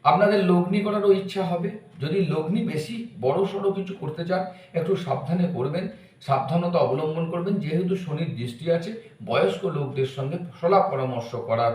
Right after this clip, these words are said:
পর তারপরে আপনারা করুন, তাতে লাভ পাবেন। আর এই সঙ্গে যেহেতু শনির দৃষ্টি এই সময় রয়েছে, সঙ্গে চন্দ্র এখান থেকে দৃষ্টি দিচ্ছে, সেই শনি সঙ্গে এইখানে দৃষ্টি গেল।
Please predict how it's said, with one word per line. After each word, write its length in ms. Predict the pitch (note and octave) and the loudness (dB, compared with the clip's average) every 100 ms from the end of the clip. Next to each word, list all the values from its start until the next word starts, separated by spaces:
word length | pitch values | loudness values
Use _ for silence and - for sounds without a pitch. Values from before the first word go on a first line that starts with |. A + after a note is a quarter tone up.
| - | 0
পর 120 | A3+ - - | -2 -4 -6
তারপরে 340 | - G#2+ G2 G2 | -2 -2 -2 -4
আপনারা 280 | - G#2 G#2 | -4 -6 -6
করুন, 320 | D3 F#3+ - - | -4 -6 -6 -14
তাতে 180 | - - | -12 -8
লাভ 180 | E2 D2 C#2+ | -8 -10 -12
পাবেন। 360 | C#2+ C2+ - _ _ _ _ _ _ _ - - | -16 -16 -20 _ _ _ _ _ _ _ -12 0
আর 200 | B2+ - - | 4 4 8
এই 200 | G3+ A#3 | 6 6
সঙ্গে 340 | A3+ A3+ G#3+ | 0 2 2
যেহেতু 360 | F3 G3 A#3 A#3 | 4 4 4 0
শনির 380 | F#3+ G3 A3+ B3 | 0 0 0 -2
দৃষ্টি 280 | A3+ - | -6 -6
এই 100 | A3+ | -6
সময় 320 | G3+ G#3 F#3 D#3 | -4 -4 -2 2
রয়েছে, 360 | F3 G3 A#3 | 6 4 4
সঙ্গে 380 | - F3 E3+ F#3 | -6 -4 0 0
চন্দ্র 480 | - D3+ D3+ F3 G3 | 2 0 2 2 2
এখান 340 | D#3+ E3 E3 | 2 -2 -2
থেকে 140 | F3 F#3 | -2 -2
দৃষ্টি 360 | C#3+ C#3 D#3 | -2 -4 -6
দিচ্ছে, 480 | D#3+ E3+ E3+ - - - _ | -8 -6 -4 -6 -8 -16 _
সেই 140 | F#3 F3+ | -2 -2
শনি 540 | E3 E3+ G3 B3+ - - _ | -2 0 0 0 -6 -16 _
সঙ্গে 340 | - E3 F3 F#3+ | 0 0 4 2
এইখানে 520 | - E3 F3+ D#3 C#3 | 2 0 0 2 0
দৃষ্টি 240 | C3 A2 | -4 -2
গেল। 200 | G2 F#2+ | -2 -2